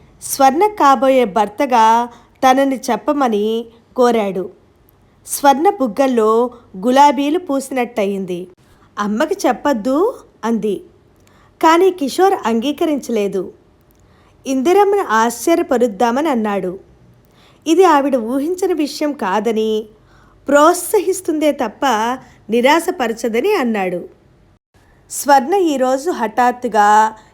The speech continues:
ఈ అభిష్టం తెలిపితే ఈ వార్త అందరికీ కుతూహలంగా ఉంటుందని, మనం చేసే ఏ పనైనా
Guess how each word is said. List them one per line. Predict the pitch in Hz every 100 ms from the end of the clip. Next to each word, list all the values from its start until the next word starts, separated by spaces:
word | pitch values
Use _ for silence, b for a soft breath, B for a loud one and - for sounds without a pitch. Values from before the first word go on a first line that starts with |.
| B
ఈ | 254 269
అభిష్టం | 220 294 - - 349
తెలిపితే | - 226 226 233 440 427 262 B B 226
ఈ | 262
వార్త | 240 233 294 392 -
అందరికీ | 226 226 285 302 359
కుతూహలంగా | 359 233 226 294 294 277 277 277 285 277
ఉంటుందని, | 196 185 226 214 220 214 220 214 - _ _ b b b
మనం | 294 320 302
చేసే | 302 294 302 415 359 294
ఏ |
పనైనా | 294 285 285 294 240 233 240